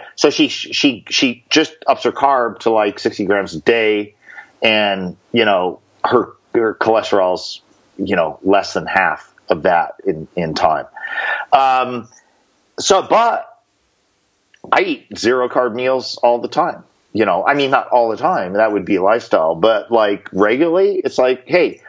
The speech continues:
I'm just gonna have this steak," right? Just eat the steak. Sometimes I eat a almost one hundred percent carb meal. Sometimes I go a few days. I'll go a few days with,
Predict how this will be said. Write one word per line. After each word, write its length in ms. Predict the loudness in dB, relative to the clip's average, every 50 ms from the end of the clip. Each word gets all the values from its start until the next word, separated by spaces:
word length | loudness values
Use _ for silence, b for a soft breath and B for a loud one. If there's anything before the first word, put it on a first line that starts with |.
| B B
I'm 160 | B 0 2
just 180 | 2 0 0 2
gonna 160 | 0 0 0 0
have 240 | 0 0 0 0 0
this 180 | -2 -2 -2
steak," 680 | -4 -8 -6 -2 0 0 0 0 -2 -6 -10 -14 -14 _ _ _ _ _ -2
right? 440 | 0 2 2 2 0 -2 -6 -12 _ _ _ _ -20 _ _ _ _ _ -6
Just 240 | -4 -2 -2 0 -2
eat 120 | -2 -2 -2
the 80 | -6
steak. 460 | -6 -2 0 0 0 0 -2 -6 -12 B B B B B B B B
Sometimes 500 | B 0 0 0 0 0 0 2 2 2
I 140 | 2 2 2
eat 420 | 0 -2 -2 -2 -2 -2 -2 -6 _ _ _ _ _ _ _ _ _ _ _ _ 2
a 60 | 2
almost 1000 | 2 2 0 -4 -8 -12 -16 -4 0 2 2 2 2 2 0 -2 -2 -6 -8
one 260 | -4 0 0 0 2 2
hundred 200 | 0 0 0 0
percent 420 | -2 -2 0 0 0 -2 -2 -4
carb 400 | -4 0 0 0 0 0 -2 -4
meal. 380 | -6 -4 -2 -2 -2 -4 -6 -8 B B B B B B -4
Sometimes 420 | 0 0 2 2 2 0 2 2
I 120 | 2 0 2
go 240 | 2 2 2 2
a 60 | 0 -2
few 280 | -2 -2 0 0 2
days. 500 | 2 2 2 2 2 0 0 -2 -4 -4
I'll 180 | -2 -2 -2 0
go 180 | 0 0 0 0
a 60 | -2
few 260 | -4 -4 -4 -2 -2
days 480 | 0 0 2 2 2 2 0 -2 -2 -2
with, 320 | 0 0 0 -2 -4 -10